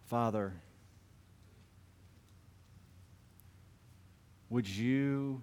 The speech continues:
move in our midst? Would you turn our hearts from all the things that are important to us to the one thing that's most important to you?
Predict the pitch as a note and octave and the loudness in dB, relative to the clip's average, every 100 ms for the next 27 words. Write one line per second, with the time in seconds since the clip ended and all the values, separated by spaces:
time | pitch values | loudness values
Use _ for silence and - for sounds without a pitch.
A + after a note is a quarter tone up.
0 | - G#2+ B2 B2+ B2+ B2+ A#2 B2+ A#2+ A#2+ | -4 2 4 6 6 2 0 0 2 4
1 | A#2 G2 G2 - - - - - - - | 4 2 -2 -8 -16 -14 -16 -20 -20 -20
2 | - - - - - - - - - - | -20 -20 -20 -20 -20 -20 -20 -20 -20 -20
3 | - - - - - - - - - - | -20 -20 -20 -20 -20 -20 -20 -20 -20 -20
4 | - - - - - - - - - - | -20 -20 -20 -20 -20 -20 -20 -20 -20 -2
5 | C3 G#2+ C3 C#3+ C3+ C#3 C3+ C3 B2 A2+ | 0 2 4 2 2 2 4 6 4 2
6 | A#2 A#2 A2 - - - - - - - | 0 0 0 -4 -12 -12 -14 -18 -20 -20
7 | - - - - - - - C#3 B2+ C#3 | -20 -20 -20 -20 -20 -6 2 4 6 6
8 | D3+ D#3+ D#3 D3 - D3 D3 D3 C#3 C3+ | 4 4 4 2 0 2 4 4 2 2
9 | B2+ B2+ A#2+ - C3+ C3+ B2+ A2+ A2+ F2+ | 2 4 2 0 0 4 4 2 0 2
10 | A2+ G2+ - - A#2 A#2 A2+ C3+ C#3 C3 | 2 0 -4 -4 -2 0 2 2 4 2
11 | B2 A2 G#2 G2+ G2+ A2 A#2 A2+ A#2 A2 | 2 2 2 0 0 0 0 0 0 -2
12 | A2+ A2 G#2+ - G#2 F#2+ F2+ | -2 -4 -4 -4 -6 -6 -6